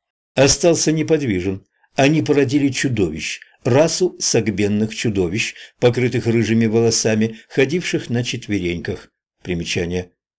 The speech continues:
Эти животные или чудовища не есть антропоидные или другие какие-либо обезьяны, но истинно являются тем, что антропологи могли бы назвать недостающим звеном, примитивным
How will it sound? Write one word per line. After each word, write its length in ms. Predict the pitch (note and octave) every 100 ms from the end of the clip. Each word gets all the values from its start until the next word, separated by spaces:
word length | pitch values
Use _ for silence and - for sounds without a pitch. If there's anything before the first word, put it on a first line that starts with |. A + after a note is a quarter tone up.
| _ _ _ _ -
Эти 200 | A#2 A#2+
животные 640 | G2+ A2 A2 F#2+ G2 E2+
или 140 | E2+
чудовища 760 | F2+ - A2 G2 B2+ F#2 - - _ _
не 160 | D3+ E3+
есть 240 | F3 D#3+
антропоидные 800 | C#3 A#2 B2+ A#2+ E3+ D3 A2 G#2+
или 120 | G#2+
другие 380 | G#2 G#2 G#2 C3
какие-либо 540 | A2+ G#2+ A#2 G#2 F#2+
обезьяны, 680 | G2 F#2 G2 F2+ E2 C#2+ C#2+ - - -
но 80 | A#2
истинно 320 | A2 - A#2
являются 540 | A#2 A#2 A#2 G#2+ G#2+
тем, 200 | G#2+ D3+
что 240 | C3 - D3+
антропологи 680 | - G#2 G#2+ G#2 D3+ A2+ F2
могли 260 | F2+ F#2
бы 140 | F#2 E2+
назвать 440 | F2 F2+ D#3 D#3+ - - -
недостающим 1000 | B2 D#3 C#3 D#3+ - C3+ A2+ A#2 B2+
звеном, 420 | A#2 A2 G2 F#2+ - - -
примитивным 840 | A#2+ A2+ A2 A2 D#3 D#3+ D#3+ D3+